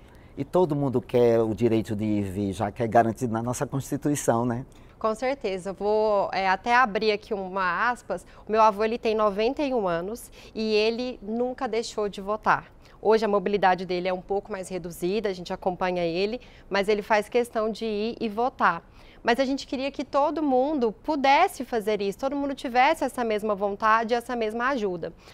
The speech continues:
Speaker 2: Idosos, gestantes, é, pessoas no dia das eleições,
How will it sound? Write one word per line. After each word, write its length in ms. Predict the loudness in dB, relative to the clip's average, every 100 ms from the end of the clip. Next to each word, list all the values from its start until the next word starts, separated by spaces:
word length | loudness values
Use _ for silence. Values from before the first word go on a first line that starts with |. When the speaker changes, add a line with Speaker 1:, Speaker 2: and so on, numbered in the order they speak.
| -20 -14
Speaker 2:
Idosos, 840 | -4 -2 4 6 8 8 6 0 -2
gestantes, 1000 | -2 -2 -4 0 2 2 2 -2 -6 -12 -16 -10 -4
é, 100 | 0
pessoas 640 | 0 0 2 2 0 -6
no 160 | -4 -4
dia 220 | -2 -2
das 160 | -2 -2
eleições, 720 | -2 -2 -4 -4 -4 -6